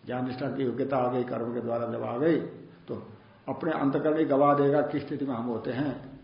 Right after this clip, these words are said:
असक्त बुद्धि यदि हो, आसक्ति रहित हो सर्वत्र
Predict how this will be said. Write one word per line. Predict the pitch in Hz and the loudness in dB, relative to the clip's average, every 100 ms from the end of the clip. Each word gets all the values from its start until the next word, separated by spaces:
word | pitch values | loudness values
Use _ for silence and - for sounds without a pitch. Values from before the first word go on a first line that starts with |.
| - | -12
असक्त | - 143 143 - | -6 -2 -2 0
बुद्धि | 139 135 139 | 0 2 2
यदि | 127 123 | 2 2
हो, | 110 131 - - - - - - - - - - - | 0 0 0 -8 -14 -20 -20 -20 -20 -20 -20 -12 -6
आसक्ति | 131 135 - 139 | -4 -6 -6 -4
रहित | 123 156 143 | 0 0 0
हो | |
सर्वत्र | 131 - 110 117 - | -4 -6 -8 -8 -10